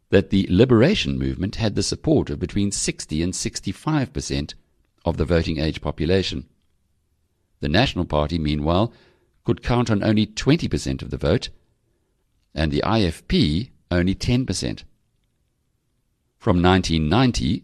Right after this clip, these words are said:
Stewart was de Klerk's main speechwriter, and in nineteen ninety-two,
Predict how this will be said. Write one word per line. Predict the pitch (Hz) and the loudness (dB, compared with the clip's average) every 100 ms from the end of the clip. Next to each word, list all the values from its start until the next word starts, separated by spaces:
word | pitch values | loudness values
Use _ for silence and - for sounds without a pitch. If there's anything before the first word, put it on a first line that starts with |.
| - | -10
Stewart | - - - 76 113 - - | -8 4 6 6 2 -2 -2
was | 85 82 - | 0 0 -2
de | 82 90 | -2 -2
Klerk's | - 104 92 - | 0 0 0 -4
main | 90 98 92 | 0 2 2
speechwriter, | - - 151 156 - 69 65 65 - _ _ _ _ - | -2 -4 -4 -4 -2 -2 -2 -4 -4 _ _ _ _ -2
and | 98 120 160 | 2 4 2
in | 76 73 - | 0 -2 -4
nineteen | 76 78 71 76 76 | -2 0 0 -2 -2
ninety-two, | 76 71 73 - 139 85 | -2 -2 -4 0 4 4